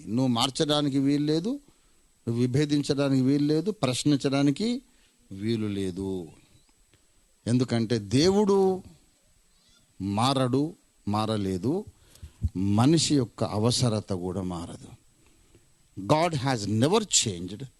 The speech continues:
will not change, and the need of the mankind has not changed. So there are certain things we, we, we cannot alter or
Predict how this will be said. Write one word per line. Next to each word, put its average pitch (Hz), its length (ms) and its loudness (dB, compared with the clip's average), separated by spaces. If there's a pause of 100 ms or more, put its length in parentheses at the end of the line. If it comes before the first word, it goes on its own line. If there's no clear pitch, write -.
(240)
will 139 240 2
not 147 240 0
change, 90 340 -6 (680)
and 110 120 -2
the 104 120 -4 (100)
need 185 400 4
of 101 220 -2
the 98 100 -4
mankind 101 680 -4
has 92 280 -10
not 92 300 -10
changed. - 420 -14 (1160)
So - 200 -6
there 113 280 0
are 127 120 0
certain 160 440 0
things 156 260 -2
we, 117 160 -6 (260)
we, 131 240 2
we 156 140 2
cannot 160 440 -2
alter 135 500 0
or 117 180 -4